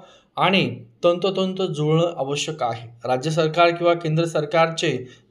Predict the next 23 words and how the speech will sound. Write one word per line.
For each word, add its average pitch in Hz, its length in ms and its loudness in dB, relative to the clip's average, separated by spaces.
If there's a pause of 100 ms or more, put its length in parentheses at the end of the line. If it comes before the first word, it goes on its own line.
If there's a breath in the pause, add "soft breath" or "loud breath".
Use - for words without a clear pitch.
छायाचित्र 165 520 0
असलेले 160 300 0
ओळखपत्र, 165 760 2
फोटो 151 220 0
आयडीसह 160 680 4 (380 loud breath)
त्या 165 80 -2
ठिकाणी 165 320 -2
आवश्यक 143 460 0
असावं. 151 360 2
ओरिजिनल 151 580 0 (400 soft breath)
नावात 156 360 6
थोडी 185 180 0
जरी 185 260 0
स्पेलिंगची 170 500 -2
चूक 190 240 -4
असली 170 320 -2
तरीही 180 240 2
काही 170 180 4
परीक्षा 170 360 -2
केंद्रावर 170 580 2
प्रवेश 165 440 -2
नाकारला 151 460 0
जाऊ 156 420 2